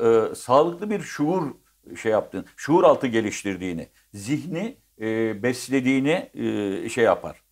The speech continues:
söyler. Nedir o? E, sinemada bütün kareleri tek tek görürsün. Her kareyi. Zaten peş peşe gelince o hareket oluyor. Çizgi romanda ise bir adamı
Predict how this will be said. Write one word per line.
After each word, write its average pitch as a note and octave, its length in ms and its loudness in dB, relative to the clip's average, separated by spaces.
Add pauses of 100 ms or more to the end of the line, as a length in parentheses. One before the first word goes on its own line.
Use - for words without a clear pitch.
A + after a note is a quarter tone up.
(140)
söyler. G2+ 480 0 (360)
Nedir D#3+ 300 2
o? A#2+ 280 2 (260)
E, G#2 40 -4 (380)
sinemada E3+ 520 0
bütün E3 240 -6
kareleri C3+ 440 2
tek F3+ 220 -2
tek D3+ 180 -4
görürsün. A2 340 -4
Her G3 280 -2
kareyi. G#2+ 380 0 (380)
Zaten C3 520 0 (260)
peş D3+ 200 -8
peşe B2+ 220 -8
gelince A2 380 -2 (220)
o C3+ 180 2
hareket C#3+ 380 4
oluyor. E2 320 -6 (340)
Çizgi C3+ 360 -4
romanda C#3+ 380 4
ise B2 380 -4 (180)
bir D#3+ 140 -2
adamı A#2 420 0